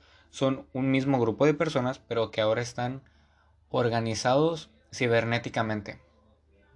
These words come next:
o sea, en línea, que se comunican, eh, ya sea por páginas web, redes sociales, etcétera. Eh, las co-, estas comunidades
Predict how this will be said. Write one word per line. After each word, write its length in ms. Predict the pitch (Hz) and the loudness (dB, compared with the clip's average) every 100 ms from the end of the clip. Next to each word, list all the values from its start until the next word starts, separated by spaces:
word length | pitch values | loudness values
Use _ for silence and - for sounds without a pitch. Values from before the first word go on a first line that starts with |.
| _ _ | _ _
o 140 | 120 | -6
sea, 240 | 110 123 131 | 0 2 2
en 220 | 123 117 | 0 -2
línea, 300 | 117 113 - - _ _ _ _ - | -2 -4 -8 -14 _ _ _ _ -8
que 120 | 123 | -6
se 600 | - 117 110 107 107 107 | 0 4 4 4 2 0
comunican, 720 | 101 117 110 107 123 127 - - _ _ _ _ _ - | -2 -4 -4 -4 -4 -4 -8 -18 _ _ _ _ _ 2
eh, 640 | 113 110 107 107 107 104 104 - _ - - - _ _ | 4 6 4 2 0 -4 -10 -20 _ -20 -20 -20 _ _
ya 100 | 120 | -2
sea 180 | 110 117 | 0 0
por 300 | 120 113 101 | 4 2 2
páginas 340 | 107 117 104 | -2 -2 -2
web, 720 | 104 123 131 127 123 123 120 - - | 0 2 4 4 4 4 0 -12 -8
redes 220 | 123 117 | -4 -2
sociales, 760 | 110 101 120 123 127 123 120 - | -4 -6 -2 -2 -2 -4 -6 -6
etcétera. 720 | 113 113 - 107 113 104 104 _ _ - - - | -8 -6 -4 -4 -4 -6 -8 _ _ -20 -20 -8
Eh, 340 | 131 131 131 | -2 2 2
las 320 | 131 127 127 123 | 2 2 0 -2
co-, 160 | - | -8
estas 220 | - - 156 | -8 -8 -6
comunidades 800 | 170 160 120 110 120 151 - | -2 0 2 2 2 0 -6